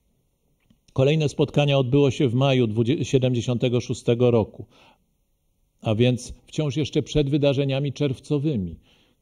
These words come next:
tak zwanymi, które uruchomiły proces powstania koru. Spotkał się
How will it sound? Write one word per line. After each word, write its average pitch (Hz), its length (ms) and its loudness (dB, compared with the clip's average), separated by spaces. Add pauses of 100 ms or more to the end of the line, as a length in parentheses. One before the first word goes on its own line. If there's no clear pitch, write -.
(140)
tak 110 160 -2
zwanymi, 101 460 -2
które 117 300 -4
uruchomiły 120 600 0
proces 113 400 -6
powstania 107 680 -6 (800)
koru. 92 420 2 (2000)
Spotkał 123 560 0
się 127 360 -2